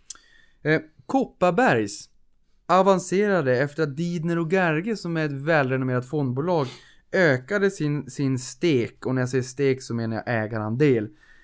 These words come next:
Eh, men det är roligare att säga stek. Från en och en halv procent till tre och en halv procent av kapitalet i, eh, Kopparbergs. Och det gjorde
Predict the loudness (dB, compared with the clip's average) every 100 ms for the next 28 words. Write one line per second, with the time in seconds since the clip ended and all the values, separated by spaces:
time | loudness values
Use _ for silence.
0 | _ -2 0 0 0 0 0 0 0 -2
1 | -2 -6 _ _ -18 -18 _ _ -18 -6
2 | 0 2 4 6 4 4 -2 -2 -2 -4
3 | -6 -8 -16 -6 0 4 4 4 2 0
4 | -2 -4 -2 -4 -4 -4 -4 -10 -2 2
5 | 2 2 -2 -6 -4 -6 -10 _ _ _
6 | -2 0 2 0 -4 -2 0 2 2 2
7 | 0 -8 _ _ _ _ 2 4 4 4
8 | 2 4 2 0 0 4 4